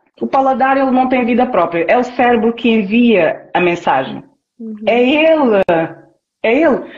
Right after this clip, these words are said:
Speaker 1: que envia a mensagem para todo o nosso corpo. Eu estou a mexer aqui as mãos, é o meu cérebro.
Speaker 2: Exatamente.
Speaker 1: As minhas mãos não têm vida própria,
Speaker 2: Uhum.
Speaker 1: não é?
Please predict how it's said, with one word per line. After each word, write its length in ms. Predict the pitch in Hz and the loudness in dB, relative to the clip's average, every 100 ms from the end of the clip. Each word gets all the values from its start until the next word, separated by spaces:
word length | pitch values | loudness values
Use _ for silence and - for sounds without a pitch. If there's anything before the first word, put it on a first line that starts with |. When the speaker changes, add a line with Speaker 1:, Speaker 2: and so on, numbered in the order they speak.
| - | -20
Speaker 1:
que 120 | - 262 | -2 0
envia 220 | 247 285 | 2 2
a 20 | |
mensagem 400 | 269 254 269 269 | 2 0 -2 -2
para 260 | 269 247 254 | -2 -2 0
todo 240 | 330 302 | 0 2
o 40 | |
nosso 240 | 294 302 - | 2 0 -2
corpo. 320 | 277 226 - - | -2 -2 -2 -2
Eu 80 | |
estou 140 | 233 302 | 0 2
a 40 | |
mexer 320 | 285 277 277 | 0 2 0
aqui 220 | 247 247 247 | 0 0 0
as 100 | 226 | 2
mãos, 380 | 226 247 285 302 - - _ | 0 2 0 -4 -12 -18 _
é 40 | 480 | 0
o 60 | |
meu 100 | 359 | 0
cérebro. 480 | - 233 170 143 - - _ _ - | 0 0 0 -4 -14 -20 _ _ -20
Speaker 2:
Exatamente. 340 | 190 190 - | -18 -14 -2
Speaker 1:
As 60 | 196 | 2
minhas 200 | 277 320 | 2 2
mãos 280 | 285 285 285 | 0 0 0
não 140 | 277 | 0
têm 280 | 294 285 247 | 0 0 2
vida 200 | 240 262 | 2 0
própria, 680 | 254 226 202 - 165 156 - _ _ - | 2 0 0 -4 -10 -12 -16 _ _ -18
Speaker 2:
Uhum. 160 | 214 196 | -16 -16
Speaker 1:
não 160 | 202 190 | -4 -2
é? 260 | 196 233 | -2 -4